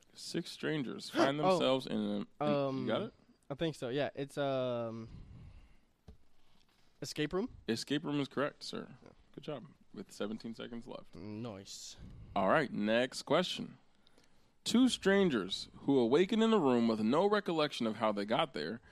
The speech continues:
Speaker 1: soon discover they're pawns in a deadly game perpetrated by a notorious serial killer.
Speaker 2: Is that
Speaker 1: Love
Speaker 2: Saw?
Speaker 1: this series, by the way, and it is Saw. I love
Speaker 2: That
Speaker 1: Saw.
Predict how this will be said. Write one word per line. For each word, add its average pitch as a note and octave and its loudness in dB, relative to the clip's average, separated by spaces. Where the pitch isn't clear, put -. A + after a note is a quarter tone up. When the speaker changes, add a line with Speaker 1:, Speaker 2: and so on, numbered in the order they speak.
Speaker 1:
soon C#4 4
discover F3 4
they're A#2+ 4
pawns G#3 2
in D#3+ -2
a B2+ 2
deadly F3+ 0
game A#2+ 2
perpetrated D#3 -2
by G#2+ -2
a G2+ -4
notorious C3+ -4
serial G2 -6
killer. - -16
Speaker 2:
Is C3+ -4
that A#2 2
Speaker 1:
Love C#3 8
Speaker 2:
Saw? C#3 6
Speaker 1:
this F3 -2
series, F2 -6
by D#2+ -8
the E2 -8
way, G#2 -4
and A2 0
it G2 -4
is F#2+ -6
Saw. G1+ -6
I F#2+ -4
love A#2 4
Speaker 2:
That D#3+ 6
Speaker 1:
Saw. D2+ -2